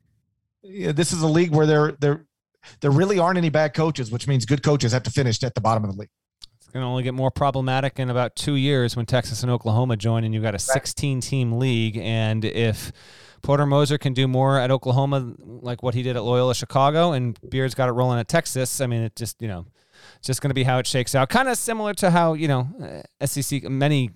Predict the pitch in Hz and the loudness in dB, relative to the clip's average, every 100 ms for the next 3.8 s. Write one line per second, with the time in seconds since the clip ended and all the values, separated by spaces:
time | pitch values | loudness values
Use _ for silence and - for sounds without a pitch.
0 | _ _ _ _ 120 113 107 110 104 - | _ _ _ _ -6 -4 -4 -2 -4 -4
1 | 98 110 95 107 98 - 98 92 98 - | -6 -4 -4 -4 -4 -2 -4 -4 -6 -6
2 | 92 113 95 80 95 101 104 - 104 98 | -4 -2 -2 -2 -4 -4 -4 -4 -6 -6
3 | 95 - 101 - - 92 95 90 | -8 -6 -6 -6 -10 -8 -8 -8